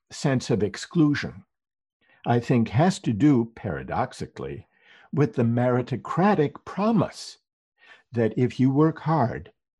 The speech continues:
and play by the rules, and get a university degree, then you too can rise.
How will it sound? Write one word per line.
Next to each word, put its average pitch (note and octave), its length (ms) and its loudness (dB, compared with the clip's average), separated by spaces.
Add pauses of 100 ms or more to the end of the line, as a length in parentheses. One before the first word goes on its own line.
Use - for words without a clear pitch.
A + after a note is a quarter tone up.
(400)
and E2 160 -8
play A#2+ 240 0
by C3 180 2
the B2+ 140 2
rules, A#2+ 640 2 (720)
and A#2 160 0
get B2 140 2
a A2+ 200 6
university C#3 480 2
degree, D#3 580 2 (200)
then D3 220 0
you D#3 280 4
too C#3 400 0
can A2 180 0
rise. D#2 720 -2